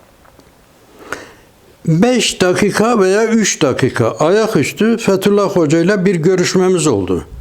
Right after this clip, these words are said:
Yani selamlaşmaya, ne konuşacağız, nasılsınız, iyi misiniz? O kadar. Bunun dışında hiçbir münasebetimiz yok. Ama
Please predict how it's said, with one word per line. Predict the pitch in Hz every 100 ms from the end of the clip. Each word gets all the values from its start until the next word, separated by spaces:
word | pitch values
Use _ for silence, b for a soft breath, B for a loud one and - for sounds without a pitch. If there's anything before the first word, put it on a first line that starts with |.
| - - 208
Yani | 139
selamlaşmaya, | - 285 262 269 254 196 180 143
ne | 113 202
konuşacağız, | 202 165 - 120 117 117
nasılsınız, | 170 180 - 120 -
iyi | 196 156
misiniz? | 135 170 160 - - B B B B B
O | 233
kadar. | 196 143 104 - - - - - - _ _ _ _ _ _ _ _ _ - - _ _ B B B B B B B B B B - - - B B B B B B B B B B B B B B 151
Bunun | 170 220 185
dışında | 165 170 151
hiçbir | 175 - 202
münasebetimiz | 170 151 143 160 139 143 180 175
yok. | 123 92 - - - b b b b
Ama | 156 165 143 117 -